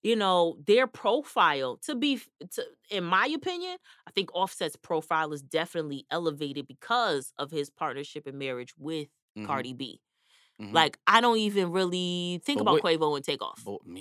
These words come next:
Speaker 2: either. I, well, I'm not, you know,
Speaker 1: I
Speaker 2: a
Speaker 1: know
Speaker 2: Migos
Speaker 1: you're
Speaker 2: fan,
Speaker 1: not
Speaker 2: but
Speaker 1: ne-, necessarily fan, but you
Speaker 2: Right,
Speaker 1: know.
Speaker 2: but <clears throat> do you think that, that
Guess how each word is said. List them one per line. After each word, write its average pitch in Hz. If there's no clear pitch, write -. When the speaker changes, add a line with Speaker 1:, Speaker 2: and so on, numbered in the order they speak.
Speaker 2:
either. 82
I, 120
well, 101
I'm 87
not, -
you 90
know, -
Speaker 1:
I 285
Speaker 2:
a -
Speaker 1:
know 208
Speaker 2:
Migos 196
Speaker 1:
you're 190
Speaker 2:
fan, 190
Speaker 1:
not 196
Speaker 2:
but 190
Speaker 1:
ne-, 170
necessarily 170
fan, 131
but 131
you -
Speaker 2:
Right, 113
Speaker 1:
know. 101
Speaker 2:
but 110
<clears throat> -
do 113
you 110
think 123
that, 101
that 98